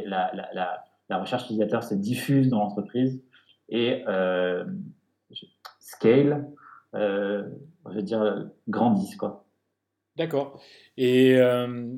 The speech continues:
Speaker 2: alors, euh, d'après toi, donc tu viens de nous expliquer à quoi ça sert et, euh, et qu'est-ce que c'est, mais depuis, euh, d'après toi, depuis quand ça, ça existe ?
Speaker 1: Ah, ouais.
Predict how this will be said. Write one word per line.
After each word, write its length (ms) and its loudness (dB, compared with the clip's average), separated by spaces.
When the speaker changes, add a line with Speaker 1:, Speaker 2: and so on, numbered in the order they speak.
Speaker 2:
alors, 360 -2
euh, 160 0
d'après 420 0
toi, 560 4
donc 160 -4
tu 120 -10
viens 80 2
de 40 2
nous 300 0
expliquer 340 -2
à 80 2
quoi 140 -4
ça 120 -2
sert 460 2
et, 320 -2
euh, 200 -4
et 220 -20
qu'est-ce 200 -8
que 100 -4
c'est, 240 -2
mais 480 -4
depuis, 580 -4
euh, 160 -4
d'après 320 2
toi, 160 4
depuis 380 -2
quand 260 4
ça, 480 0
ça 220 0
existe ? 500 -8
Speaker 1:
Ah, 360 -2
ouais. 320 4